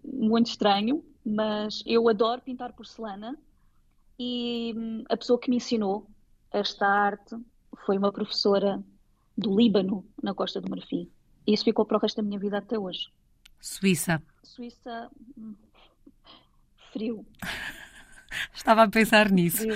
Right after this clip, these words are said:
Speaker 1: é a palavra.
Speaker 2: Brasil.
Speaker 1: <laughs> Ah, Brasil,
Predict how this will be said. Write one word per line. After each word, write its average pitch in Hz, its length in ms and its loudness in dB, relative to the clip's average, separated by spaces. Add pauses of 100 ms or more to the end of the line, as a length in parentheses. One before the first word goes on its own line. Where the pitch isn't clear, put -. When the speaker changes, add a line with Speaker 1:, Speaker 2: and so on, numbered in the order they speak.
(100)
Speaker 1:
é 226 140 2
a 226 40 0
palavra. 226 520 0 (800)
Speaker 2:
Brasil. 208 720 6
Speaker 1:
<laughs> - 60 -2 (540)
Ah, 220 480 2
Brasil, 247 640 -4